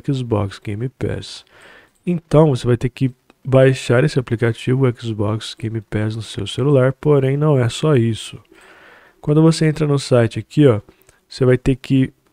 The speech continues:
é, pagar a mensalidade Ultimate do, da xCloud. Você clica aqui, aí você vai descendo a tela, você vai ver que atualmente o Ultimate aqui está custando sessenta por mês.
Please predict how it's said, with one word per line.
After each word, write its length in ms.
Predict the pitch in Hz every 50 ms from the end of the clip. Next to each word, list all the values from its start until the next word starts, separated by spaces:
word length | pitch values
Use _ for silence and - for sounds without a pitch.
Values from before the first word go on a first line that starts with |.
| _ _ - 139
é, 280 | 135 131 127 127 127 123
pagar 520 | _ - - 143 143 143 135 135 139 147
a 60 | 151
mensalidade 880 | 151 151 151 151 - 147 147 151 151 139 120 117 113 113 123 131 127 123
Ultimate 1040 | - - 131 143 - - - - 165 156 131 113 113 120 123 120 110 - - - 120
do, 380 | 113 104 98 95 98 98 104
da 200 | 117 113 113 110 107
xCloud. 500 | - - - - 110 104 98 95 92 -
Você 140 | - 117 110
clica 320 | _ - 123 127 - 127
aqui, 340 | 120 - - - 147 156 156 _ - _ _ _ _ _ _ _ _ _ _ _ _ _ _ - - - - - - - - - - _ _ _ -
aí 100 | 123 120
você 240 | 120 120 120 - 127
vai 160 | 117 120 120
descendo 420 | 113 117 117 - - 120 117 110
a 60 | 104 98
tela, 340 | - - 143 147 139 123
você 120 | 117 - -
vai 100 | 131 127
ver 140 | 123 131 131
que 100 | - 139
atualmente 720 | 131 - - 151 147 139 123 127 131 143 143 - - 123
o 40 | 123
Ultimate 600 | 131 135 - - 143 127 120 117 120 117 113 -
aqui 200 | 123 117 - -
está 260 | 131 - - - 131
custando 540 | 127 - 151 147 - - - 123 123 127 131
sessenta 640 | - - 143 143 - - - - 120 117 113 - 113
por 240 | - - 139 151 139
mês. 500 | 120 110 104 104 101 95 - - -